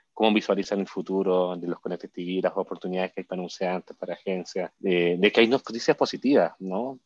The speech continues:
Que, que podemos decir, "Sí, esta industria va para arriba, que los anunciantes pueden hacer cosas más creativas, con otros formatos". Creo que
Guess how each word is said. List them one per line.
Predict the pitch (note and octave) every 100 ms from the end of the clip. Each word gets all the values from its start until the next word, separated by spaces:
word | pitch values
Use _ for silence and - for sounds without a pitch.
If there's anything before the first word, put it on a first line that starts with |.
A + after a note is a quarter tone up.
| _
Que, | F#2+ F2+ F2 - -
que |
podemos | F#2+ A2+ G#2
decir, | - G#2+
"Sí, | B2+
esta | B2+ -
industria | A2 A2+ A2+
va | A2
para | A2
arriba, | G2+ A2 A#2+ A2 G2+ -
que | A2
los | G2
anunciantes | G#2 G2 A#2 A2 -
pueden | G#2+
hacer | G2+ G#2+
cosas | A2+ - G#2
más | -
creativas, | G2 A2 A2+ A2 G#2 G2+ - _ _ _
con | G2
otros | G2+ A#2
formatos". | - F#2+ G2 A2 A2 A2 -
Creo | G#2+ A2
que | A2 G2+ F#2+